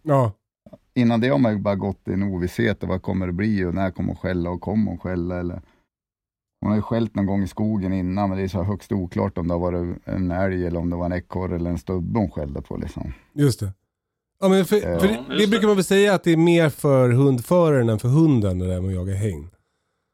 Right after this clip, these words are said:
Speaker 2: Ja,
Speaker 1: Jag tror det.
Speaker 2: säkert.
Speaker 1: Ja. Du då, Lex, har du provat?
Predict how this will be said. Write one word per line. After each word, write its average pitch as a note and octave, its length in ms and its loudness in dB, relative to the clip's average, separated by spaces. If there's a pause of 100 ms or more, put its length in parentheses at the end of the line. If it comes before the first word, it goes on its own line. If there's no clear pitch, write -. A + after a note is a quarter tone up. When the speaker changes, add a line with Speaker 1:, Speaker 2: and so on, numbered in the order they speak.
(240)
Speaker 2:
Ja, G#2 320 2
Speaker 1:
Jag C#3+ 100 -2
tror D3+ 140 2
det. A2 60 4
Speaker 2:
säkert. G#2 500 0
Speaker 1:
Ja. A2+ 260 0 (520)
Du F3+ 160 2
då, E3+ 80 4
Lex, C3 200 0
har D3+ 60 2
du D#3 100 0
provat? A#2 260 0